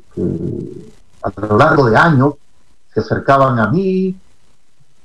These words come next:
eh, eh, para, para conversar, para, para exponer ese tipo de situaciones, y uno, uno con respeto y educación escuchaba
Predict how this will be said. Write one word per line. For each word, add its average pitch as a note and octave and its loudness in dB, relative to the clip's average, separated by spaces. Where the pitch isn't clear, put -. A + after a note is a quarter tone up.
eh, - 0
eh, - -2
para, A2+ 2
para B2 2
conversar, D#3+ 4
para, F#2+ -6
para C3+ 2
exponer D#3 2
ese C#3 -2
tipo C#3+ -2
de A2 -4
situaciones, C#3 0
y B2+ 0
uno, F#3+ 4
uno A3 2
con G#2+ -2
respeto D3 0
y G#2+ 2
educación G2 0
escuchaba A2+ 0